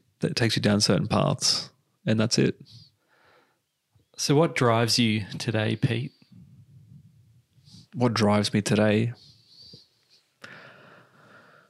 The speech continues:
Speaker 1: In what respect?
Speaker 2: Like, what are you getting out of bed for?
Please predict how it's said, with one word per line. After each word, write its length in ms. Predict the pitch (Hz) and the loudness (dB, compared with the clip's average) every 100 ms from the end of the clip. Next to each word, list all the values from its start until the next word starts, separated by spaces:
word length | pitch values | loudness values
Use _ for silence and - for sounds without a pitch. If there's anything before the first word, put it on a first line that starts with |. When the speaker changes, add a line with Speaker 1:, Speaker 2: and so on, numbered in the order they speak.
| _ _ - - _ _ _ _ | _ _ -20 -20 _ _ _ _
Speaker 1:
In 160 | 131 117 | -4 0
what 140 | 127 | 0
respect? 600 | 117 - 110 98 - - - - - - - - - - - - - - - - - - - - _ _ _ _ _ _ _ _ _ _ _ _ _ _ _ - - _ _ _ _ _ 127 | 0 0 0 0 -4 -6 -8 -16 -18 -20 -20 -20 -20 -20 -20 -20 -20 -20 -20 -20 -20 -20 -20 -20 _ _ _ _ _ _ _ _ _ _ _ _ _ _ _ -20 -20 _ _ _ _ _ -6
Speaker 2:
Like, 180 | 117 - | -6 -8
what 300 | - 127 127 | -6 0 2
are 20 | |
you 300 | 120 120 113 | 2 2 0
getting 400 | 104 123 107 107 | 0 0 0 0
out 160 | 104 104 | 0 -2
of 100 | 98 | -2
bed 220 | 98 98 | -4 -6
for? 420 | - 107 98 98 | -6 -4 -4 -4